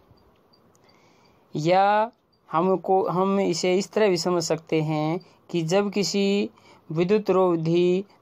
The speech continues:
तांबे की तार की कुंडली में जब चुंबक को गति कराते हैं, तो हम देख रहे हैं मल्टीमीटर में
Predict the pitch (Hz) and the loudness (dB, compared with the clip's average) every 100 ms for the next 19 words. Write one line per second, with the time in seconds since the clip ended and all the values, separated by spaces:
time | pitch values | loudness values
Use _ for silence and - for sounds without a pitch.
0 | - 165 180 190 220 214 180 170 165 170 | -2 0 0 2 2 2 -2 -2 2 2
1 | 190 185 180 170 170 165 170 190 180 151 | 2 0 -6 -2 -2 0 0 2 2 0
2 | 120 - _ _ _ - _ _ _ _ | -2 -8 _ _ _ -20 _ _ _ _
3 | _ _ _ 160 151 180 185 202 202 - | _ _ _ -6 0 0 2 0 0 -4
4 | _ - 170 180 185 202 180 170 165 170 | _ -8 -4 0 -2 -2 -2 0 0 0
5 | 165 160 156 170 160 160 156 156 165 - | 2 0 0 0 0 0 0 -2 -4 -12
6 | _ - 156 160 160 165 175 170 156 156 | _ -4 -2 0 2 2 2 2 2 2
7 | 156 151 151 151 156 156 156 156 151 151 | 0 0 0 -2 -2 -2 -2 -2 -2 0
8 | 147 147 | -2 -4